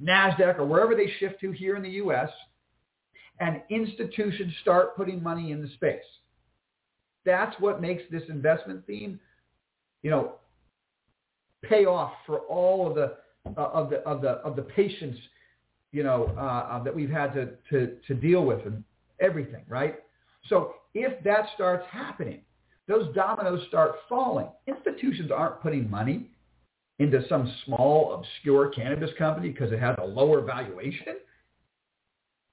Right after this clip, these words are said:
They're saying, "Give me the top four or five names with the best balance sheets and the best cash flow." And they'll put it to prices that are overvalued. They'll, they'll be so overvalued, your head will explode.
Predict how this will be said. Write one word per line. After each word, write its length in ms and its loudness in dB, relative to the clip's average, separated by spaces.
They're 140 6
saying, 280 2
"Give 160 -6
me 60 -8
the 200 -10
top 360 -10
four 200 0
or 140 -6
five 320 -4
names 300 -2
with 100 -4
the 60 -6
best 420 -6
balance 360 -2
sheets 180 -8
and 100 -4
the 40 -2
best 340 2
cash 340 0
flow." 340 4
And 120 2
they'll 240 4
put 140 -4
it 160 -10
to 60 -4
prices 500 -4
that 100 2
are 220 0
overvalued. 1080 -2
They'll, 140 -6
they'll 160 2
be 200 -2
so 260 4
overvalued, 840 -4
your 180 6
head 300 2
will 180 0
explode. 500 -4